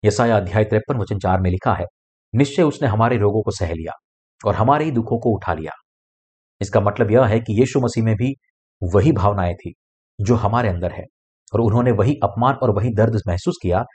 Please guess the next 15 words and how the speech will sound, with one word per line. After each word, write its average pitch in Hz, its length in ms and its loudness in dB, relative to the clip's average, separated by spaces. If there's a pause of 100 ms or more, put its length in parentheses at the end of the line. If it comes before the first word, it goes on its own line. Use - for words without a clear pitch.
(240)
जब - 240 2
उन्होंने 120 240 0
हमारे 104 380 2
पापों 101 240 0
की 110 100 -6
निंदा 98 260 2
को 120 120 -2
सहन 107 260 -2
किया, 87 200 -4 (360)
जैसा 117 220 0
कि 127 140 -2
हम 117 180 2
सहन 92 260 -6
करते 87 260 -6
हैं। 73 120 -12